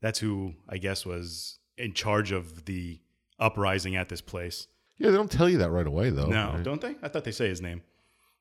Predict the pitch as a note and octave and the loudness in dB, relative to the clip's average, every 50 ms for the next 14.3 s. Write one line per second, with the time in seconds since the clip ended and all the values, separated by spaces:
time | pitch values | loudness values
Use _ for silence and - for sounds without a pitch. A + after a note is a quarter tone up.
0 | _ _ _ _ - A2+ A2+ G2 F2+ G2 G#2+ F#2+ E2+ F2 F2+ G#2 - - - G#2 | _ _ _ _ 0 2 2 4 4 4 4 4 4 2 2 0 -2 0 0 0
1 | F#2+ - - - - - - _ _ _ _ _ _ _ _ _ - A#2+ A#2+ - | 0 0 -2 -8 -14 -16 -16 _ _ _ _ _ _ _ _ _ 0 0 0 2
2 | - B2+ B2 A#2 G2+ - A#2 A#2 A#2 - - E2+ - G2+ F2+ - - _ _ _ | 4 4 6 6 4 4 2 2 2 2 0 0 0 0 -2 -2 -6 _ _ _
3 | - G2 G2+ G2 F#2+ - - - A2+ - F2+ F2+ E2 - - - - A2 F#2 E2+ | 2 2 4 4 2 2 0 0 0 0 0 -2 -2 -2 -2 0 0 0 2 2
4 | F2+ F#2 F#2+ - F#2+ D#2+ - - E2 E2 D#2+ - - D#2+ D#2 D2+ D#2 G#2 G#2 F#2+ | 0 0 0 0 -2 -2 -2 0 0 0 0 -2 -4 -6 -6 -4 -2 -2 -2 -2
5 | E2 E2+ - - _ _ _ _ _ _ - A2+ C#3+ C#3 A2+ - C3 A2+ A#2+ A2+ | -2 -4 -8 -10 _ _ _ _ _ _ 4 6 6 6 8 6 4 4 4 2
6 | G#2 G#2 F#2+ - - G#2+ G2 F#2+ F2+ F#2 D#2 F2+ F2+ F2+ F2 - F2+ E2+ E2 D#2+ | 0 0 -2 -2 -2 -2 -2 -2 -4 -6 -6 -6 -6 -6 -6 -6 -8 -8 -8 -8
7 | E2 D#2+ D#2+ E2 E2 E2 D#2 E2 F2 F#2+ F#2+ F2 F2 E2+ F2+ - _ _ - - | -10 -10 -10 -10 -10 -10 -10 -10 -8 -6 -6 -6 -6 -8 -10 -12 _ _ -8 -6
8 | C#2 B1+ B1+ C#2+ - - A1 G#1+ - - _ _ _ _ _ _ _ _ _ - | -6 -4 -6 -6 -8 -10 -12 -14 -14 -18 _ _ _ _ _ _ _ _ _ -4
9 | F#2+ F2+ G#2+ G2+ D#2+ - - F#2 F#2 A2+ C#3+ E3 G3+ G#3+ G#3+ - - _ _ _ | 0 2 2 2 0 0 -2 -2 0 2 4 6 6 4 4 0 -6 _ _ _
10 | _ _ _ _ _ _ _ _ - A2 A2 G#2+ G#2 G2 F2+ F2+ F2+ G2+ F#2+ - | _ _ _ _ _ _ _ _ -4 2 4 4 4 4 2 0 -2 -2 -2 -2
11 | F#2+ F2+ G2 A2+ - G2 G2+ - G#2+ G#2+ - - _ _ _ _ _ _ _ _ | -4 -6 -6 -6 -6 -6 -6 -6 -6 -8 -8 -10 _ _ _ _ _ _ _ _
12 | _ - C#2+ B2 D2+ D2 F2 G2 - - - A#2+ A#2+ B2 C3 B2+ - - - - | _ -2 0 2 2 2 0 0 -2 0 2 4 6 8 8 6 6 2 2 4
13 | C3 C3+ - - A#2+ - - A#2 A2+ A2+ A#2+ G#2 A2 G2 G2 F#2 G2+ G2 - - | 4 6 6 4 4 4 4 4 4 4 2 2 0 0 0 0 -2 -2 -2 -2
14 | A2 G#2+ - B2+ A#2+ A2+ | -2 0 0 0 -2 -4